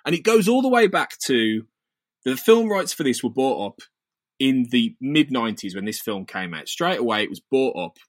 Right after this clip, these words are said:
Ninety-four, the book came out. Keanu Reeves was originally down to play John Clark.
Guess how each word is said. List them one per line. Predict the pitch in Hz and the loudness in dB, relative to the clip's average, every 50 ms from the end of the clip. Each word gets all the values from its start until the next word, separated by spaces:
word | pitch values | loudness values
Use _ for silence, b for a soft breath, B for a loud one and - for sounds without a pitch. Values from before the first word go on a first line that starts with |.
| - | -8
Ninety-four, | 139 143 156 147 - - - 127 113 110 | -4 -4 -4 -4 -6 -8 -4 -2 -2 -2
the | 101 95 | -2 -4
book | - 92 - - | -8 -12 -12 -12
came | - 101 90 87 82 | -16 -16 -16 -14 -14
out. | 80 78 - _ _ _ _ _ _ _ _ _ _ _ _ _ _ _ _ _ _ _ _ - - | -16 -16 -18 _ _ _ _ _ _ _ _ _ _ _ _ _ _ _ _ _ _ _ _ -18 -8
Keanu | - - 180 185 180 185 185 170 | 0 2 4 4 4 4 4 4
Reeves | 170 175 170 156 135 117 123 | 6 4 4 4 0 -2 -4
was | 123 117 | -2 -2
originally | 123 117 127 120 120 120 113 110 | 0 0 0 0 2 0 0 0
down | 117 110 107 107 104 | 0 -2 -2 -2 -6
to | - - | -8 -6
play | 110 101 95 | -6 -6 -4
John | 95 - 101 92 90 | -4 -4 -6 -6 -6
Clark. | - - 95 80 73 - _ _ - | -10 -10 -8 -8 -10 -12 _ _ -20